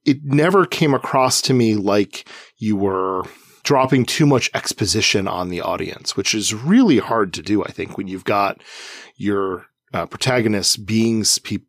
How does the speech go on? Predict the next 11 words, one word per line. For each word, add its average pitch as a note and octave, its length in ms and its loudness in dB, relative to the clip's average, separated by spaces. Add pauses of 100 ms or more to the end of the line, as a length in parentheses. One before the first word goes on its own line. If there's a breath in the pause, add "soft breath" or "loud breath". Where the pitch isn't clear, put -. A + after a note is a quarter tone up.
(340)
you G2+ 140 -4
know, F2+ 60 -6
characters G2 540 -2
who, F#2+ 360 0 (540 loud breath)
particularly G#2 380 -2
in F2+ 60 -6
Granny F#2 220 -6
Weatherwax G2 600 -2
and F2+ 80 -6
Nanny E2+ 220 -6
Ogg, A#2+ 240 0